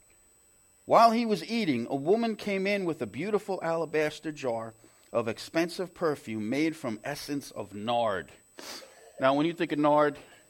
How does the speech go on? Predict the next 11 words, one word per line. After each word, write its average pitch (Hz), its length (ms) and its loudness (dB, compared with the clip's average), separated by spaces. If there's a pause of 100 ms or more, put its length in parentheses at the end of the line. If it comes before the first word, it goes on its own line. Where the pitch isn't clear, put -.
(160)
you 135 140 -8
think 147 200 -4
of 131 60 0
not 139 300 0
good 131 160 -4
stuff. - 480 0 (560)
This 151 180 -2
was 127 160 -8
an, 110 160 -4 (300)
an 123 100 -4
aerobic, 143 540 -2